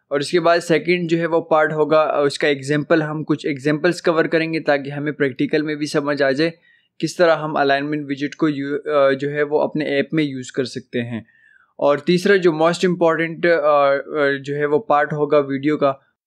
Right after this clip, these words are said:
कि हम उस, अ, अ, जो अलाइनमेंट विजेट का हमने एग्जांपल किया उसको हम word by word समझेंगे कि को-, कौन सा कोड हमने किसके लिए यूज़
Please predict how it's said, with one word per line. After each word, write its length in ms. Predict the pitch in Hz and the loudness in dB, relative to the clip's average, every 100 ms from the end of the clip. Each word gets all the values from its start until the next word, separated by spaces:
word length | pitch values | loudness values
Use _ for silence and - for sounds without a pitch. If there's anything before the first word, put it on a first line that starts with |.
| - | -10
कि 60 | 147 | -4
हम 180 | 156 170 | -2 -2
उस, 300 | 165 180 - | -2 -2 0
अ, 60 | |
अ, 480 | 175 160 160 151 143 | 2 2 4 4 4
जो 160 | 139 156 | 4 2
अलाइनमेंट 460 | 151 143 151 165 | 4 2 0 -2
विजेट 280 | 156 160 160 | -4 -6 -4
का 120 | - | -2
हमने 200 | 156 156 | -2 -2
एग्जांपल 420 | 143 135 139 156 156 | -6 -2 -2 -2 -2
किया 160 | 160 | -4
उसको 240 | 156 - 165 | -4 -4 -6
हम 240 | 156 151 | -4 -2
word 260 | 160 165 147 | 0 2 0
by 220 | 143 143 | 0 0
word 120 | 151 | -2
समझेंगे 640 | - 135 135 135 131 120 - _ _ _ - | -2 -8 -4 -4 -4 -6 -8 _ _ _ -8
कि 180 | 156 - | -8 -4
को-, 220 | - 170 170 | 2 2 4
कौन 200 | 175 185 | 2 2
सा 120 | 180 | 2
कोड 280 | 180 175 170 | 2 2 2
हमने 280 | 165 170 160 | 0 -4 -2
किसके 360 | 180 175 180 | -4 0 0
लिए 120 | 160 | 0
यूज़ 300 | 156 151 143 | -2 -8 -10